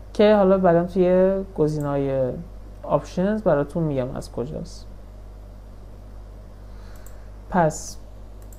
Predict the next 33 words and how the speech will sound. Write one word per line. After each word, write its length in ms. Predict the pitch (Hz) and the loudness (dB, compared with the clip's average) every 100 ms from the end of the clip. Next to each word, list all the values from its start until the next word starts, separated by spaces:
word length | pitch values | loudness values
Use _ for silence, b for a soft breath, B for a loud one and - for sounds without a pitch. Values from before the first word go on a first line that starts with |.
| - - - - | -18 -18 -18 -8
می‌تونیم 320 | 196 185 196 | -4 2 6
یه 80 | 180 | 6
دونه 260 | 180 170 160 | 6 2 0
عکس 400 | - 196 - - | -2 -4 -4 -4
رو 60 | |
هم 140 | 226 226 | -2 0
از 200 | 185 165 | 0 0
اینجا 200 | 156 175 | 2 6
برای 560 | 165 151 143 143 139 143 - - - - | 6 6 4 2 0 -2 -10 -14 -8 -2
بک‌گراند 300 | 147 147 143 | 0 2 0
انتخاب 260 | 143 - | -2 -2
کنیم 160 | 202 220 | 0 4
و 80 | 185 | 4
گزینه 300 | 156 151 143 | 4 0 -2
رو 60 | |
زدم، 280 | 143 147 175 | -2 -2 0
دلیت 300 | 190 151 127 | 2 2 0
شد. 200 | 123 - | -4 -6
ببینید 340 | 135 147 156 160 | -6 -6 -6 -6
یه 60 | 139 | -6
بار 140 | 135 | -6
دیگه 160 | 135 131 | -6 -6
می‌زنمش. 800 | 139 160 175 185 190 185 - - - - - - - - - - - - - - - - - - | -4 -4 -2 -2 -4 -8 -14 -16 -18 -18 -18 -18 -16 -16 -16 -16 -16 -18 -18 -18 -18 -18 -16 -2
دلیت 320 | 156 151 151 | 2 2 4
بک‌گراند 400 | 160 151 156 151 | 2 4 2 2
که 140 | 151 147 | 0 0
بزنم، 640 | 143 147 147 175 208 233 - | -2 -2 -2 -2 -2 -6 -10
پاکش 320 | - - - - | -10 -8 -10 -12
می‌کنم. 280 | - - 180 - - - - - - - - - - - B B B B B B | -14 -12 -12 -14 -16 -16 -16 -16 -16 -18 -18 -18 -18 -18 B B B B B B
پرینت 260 | - 233 220 | 2 4 4
تایلز 300 | 240 269 262 | 6 6 4
هم 260 | 277 285 269 | 0 2 4
که 400 | 285 285 285 | 6 8 6